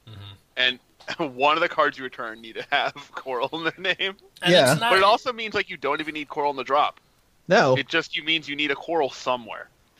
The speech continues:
Speaker 3: You need a coral anywhere that's not the drop zone. If it's in your hand, you call it and then put it back into your hand.
Speaker 2: No, it could be the drop zone, too.
Speaker 3: Yeah.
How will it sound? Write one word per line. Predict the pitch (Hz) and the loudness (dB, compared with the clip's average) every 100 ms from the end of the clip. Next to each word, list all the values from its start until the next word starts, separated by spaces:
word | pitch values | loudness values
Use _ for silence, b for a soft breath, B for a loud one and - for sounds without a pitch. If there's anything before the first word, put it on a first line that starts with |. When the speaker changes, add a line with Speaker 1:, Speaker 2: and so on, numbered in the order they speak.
| b b | b b
Speaker 3:
You | 151 151 | -2 2
need | 196 | 4
a | 220 | 4
coral | - 202 208 208 170 | 4 4 6 4 4
anywhere | 180 202 180 190 | 2 6 6 6
that's | 165 131 | 4 0
not | 143 147 - 127 | 0 0 0 -4
the | 139 | -2
drop | 135 131 101 | 2 2 0
zone. | 104 107 107 110 | -2 -2 -2 -4
If | 131 143 | 0 0
it's | 143 | 4
in | 170 | 4
your | 151 135 | 6 6
hand, | 170 160 151 117 | 6 6 4 0
you | 120 | -2
call | 165 156 131 | 4 6 6
it | 127 131 | 4 -2
and | 135 | -4
then | 123 123 | -2 0
put | 143 | 0
it | 135 | 2
back | 131 131 | 2 2
into | 139 123 | 0 -2
your | 123 123 | 0 0
hand. | 127 104 123 - _ | 0 0 -2 -4 _
Speaker 2:
No, | 233 | 0
it | 233 | 0
could | 226 | -2
be | 220 | -2
the | 202 | 2
drop | 196 202 | 2 2
zone, | 190 | -4
too. | 220 - - _ _ _ _ _ - | -6 -10 -12 _ _ _ _ _ -2
Speaker 3:
Yeah. | 208 | -2